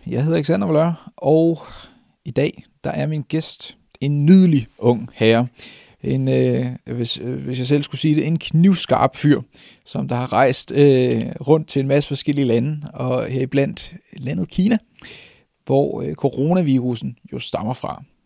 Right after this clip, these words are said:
Gæsten i dag, det er mig selv, øh, kan jeg jo røbe. Og, øh, og vi skal faktisk også tale lidt om, øh, ikke nødvendigvis så forfærdeligt meget om corona, men i hvert fald om landet, hvorfra corona stammer fra, nemlig, øh, Kina. Jeg har ikke været i, i lige præcis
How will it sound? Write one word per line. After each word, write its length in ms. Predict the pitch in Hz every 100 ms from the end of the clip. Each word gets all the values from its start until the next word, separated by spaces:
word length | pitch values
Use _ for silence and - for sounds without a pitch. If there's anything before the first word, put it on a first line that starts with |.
| - _ _ _ -
Gæsten 260 | 127 -
i 40 | 127
dag, 180 | 120
det 100 | 131
er 80 | 143
mig 140 | 139 131
selv, 280 | 131 143 131 -
øh, 320 | 131 123 117
kan 140 | 127
jeg 40 | 123
jo 180 | 120
røbe. 200 | 123 131 - - - _
Og, 340 | - 131 131 127
øh, 160 | 123
og 60 | 117
vi 40 |
skal 220 | 131 139 143
faktisk 340 | 135 131 -
også 300 | 131 131 135
tale 300 | - 139 143
lidt 280 | 139 135 - -
om, 300 | 127 120 117 _ _ _ -
øh, 60 |
ikke 380 | 110 113 104 147
nødvendigvis 500 | 165 143 143 143 143
så 520 | - - - - 147
forfærdeligt 400 | 147 131 156 160
meget 120 | 143 151
om 60 |
corona, 360 | - 135 160 190
men 160 | 156
i 40 | 143
hvert 220 | 143 156
fald 280 | - 151 -
om 300 | 135 135 127 _ _ _
landet, 420 | 120 139 143 165
hvorfra 680 | 131 127 - 131 139 - _
corona 540 | - 151 - 123 143 143
stammer 360 | - 165 202
fra, 280 | 208 - - _ _ -
nemlig, 420 | - 135 135 139
øh, 120 | 143
Kina. 440 | 127 - 143 147 147 - _ _ _ _
Jeg 80 | 135
har 40 | 147
ikke 160 | 139
været 340 | 147 156 165 156
i, 320 | 147 139 143
i 20 |
lige 180 | 143 156
præcis 480 | - 143 147 127